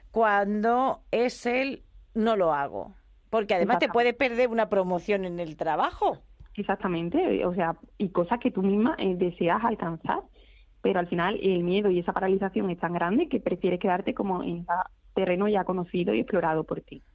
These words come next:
Speaker 1: Sí, o sea, que es una cosa adaptativa, pero que se, y que se puede trabajar también.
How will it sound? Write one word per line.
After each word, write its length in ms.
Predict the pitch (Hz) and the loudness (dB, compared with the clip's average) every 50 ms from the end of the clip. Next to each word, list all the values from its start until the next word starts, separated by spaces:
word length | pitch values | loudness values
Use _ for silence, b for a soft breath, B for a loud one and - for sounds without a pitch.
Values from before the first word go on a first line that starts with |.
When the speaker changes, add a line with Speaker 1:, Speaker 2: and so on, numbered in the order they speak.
| - _ - - - - - - - - - _ - | -20 _ -20 -20 -20 -20 -20 -20 -20 -20 -20 _ -18
Speaker 1:
Sí, 480 | - - - - - 170 135 90 - - - b b b b b b b b b b b | -14 -12 -10 -8 -6 -6 -6 -8 -10 -16 -20 b b b b b b b b b b b
o 100 | - 196 | -4 -4
sea, 300 | 175 - - 185 156 151 | -4 0 0 2 2 2
que 100 | 151 - | 0 -2
es 80 | 196 - | -2 -2
una 160 | 240 202 185 | 0 -2 0
cosa 220 | 180 180 - 175 | -2 0 0 0
adaptativa, 720 | 156 151 151 151 - - 151 143 - 175 208 202 269 302 - - _ _ - _ _ _ _ _ b b b b b b b b b - - - | 2 2 0 -2 -2 -6 -6 -4 -4 -6 -4 -4 -4 -6 -8 -12 _ _ -20 _ _ _ _ _ b b b b b b b b b -14 -6 -2
pero 580 | 233 214 208 214 220 226 247 262 269 - - _ _ - | 0 2 2 2 2 2 2 0 0 -2 -6 _ _ -2
que 120 | 247 214 | -2 0
se, 180 | - 214 190 - - - | 0 0 -2 -2 -4 -6
y 140 | 220 190 | -6 -6
que 160 | - - - 180 | -6 -6 -8 -8
se 120 | - 165 | -6 -6
puede 180 | - - 143 131 | -8 -8 -12 -12
trabajar 400 | - 127 120 - - - - - _ _ _ - - _ _ - | -12 -18 -20 -20 -20 -20 -20 -20 _ _ _ -20 -20 _ _ -20
también. 300 | - - - - - - | -20 -20 -20 -20 -20 -20